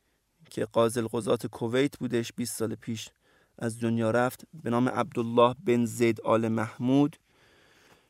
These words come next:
این آقا که تصویرش هم در اینترنت اگه سرچ کنید می‌بینید، اه، کتابی نوشت به نام لا مهدی ینتظر.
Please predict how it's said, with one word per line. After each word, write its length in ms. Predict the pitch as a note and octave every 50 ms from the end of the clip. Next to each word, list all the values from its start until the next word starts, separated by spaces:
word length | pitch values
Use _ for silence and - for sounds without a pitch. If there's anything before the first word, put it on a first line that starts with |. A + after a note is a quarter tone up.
| _ _ _ _ -
این 180 | - C#3+ D3 D3+
آقا 420 | C3+ C#3+ C#3 C3 C3 C#3 C#3 C3+
که 280 | C3 - C#3 B2+ B2 A2 - -
تصویرش 500 | - A#2 A2+ - - C3+ B2+ B2+ B2 -
هم 200 | B2 B2 A#2+ A2
در 180 | - - G#2+ G#2+
اینترنت 640 | A#2 A2+ A2+ A2 - A2 A2 A#2 A#2+ - - - - _ _ _ -
اگه 100 | A2+ A2
سرچ 260 | A2 - G#2+ G#2 G#2
کنید 260 | - - A2 A2+ F2 A2+
می‌بینید، 540 | A#2 A2 A#2 A#2 A#2 B2 C3+ D3 D3 - _ _ _ _ _ - _ _ _ _ _ _ _ _ _ -
اه، 500 | A#2 A2+ A2 A2 G#2+ A2 G#2+ G#2+ G#2 G#2 A2+ C3 _ _ _ _ _ _ _ _ _ _ _ _ _ _ _ _ _ _ -
کتابی 400 | - B2 A2 - C#3+ D#3 F3 F3
نوشت 360 | E3+ D#3+ D#3 D#3 D#3+ D#3 -
به 80 | - C3
نام 200 | B2+ C#3 D3 D#3
لا 300 | D3+ C#3+ C#3+ D3+ D#3 E3
مهدی 440 | E3 D3+ C#3 C3 C3 C#3 C3 C#3+ D#3+
ینتظر. 880 | E3+ E3+ F3 E3+ D3+ C3+ B2 A#2 A#2 A2 - C#3+ C3 A2+ G#2 G2+ G#2+